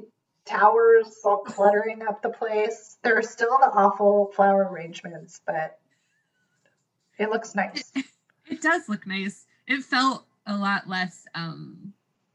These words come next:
Speaker 2: like the walls were, like, creeping in. You know, you have so much clutter, it just feels
Speaker 1: Yeah.
Speaker 2: like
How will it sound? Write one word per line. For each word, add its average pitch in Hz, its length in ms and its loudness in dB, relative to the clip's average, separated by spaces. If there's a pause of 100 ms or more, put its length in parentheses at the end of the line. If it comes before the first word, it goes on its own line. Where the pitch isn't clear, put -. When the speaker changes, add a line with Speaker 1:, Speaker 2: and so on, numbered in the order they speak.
(380)
Speaker 2:
like 180 220 -12 (100)
the 180 160 -10 (120)
walls 175 400 -8
were, 170 120 -8
like, 151 280 -10
creeping 175 540 -12
in. 165 220 -12
You 220 120 -6
know, 240 60 -6
you 254 140 -6
have 208 120 -6
so 214 100 -10
much 190 260 -10
clutter, 165 320 -12
it 180 80 -18
just - 200 -20
feels 175 160 -14
Speaker 1:
Yeah. 185 100 -2
Speaker 2:
like 185 140 -8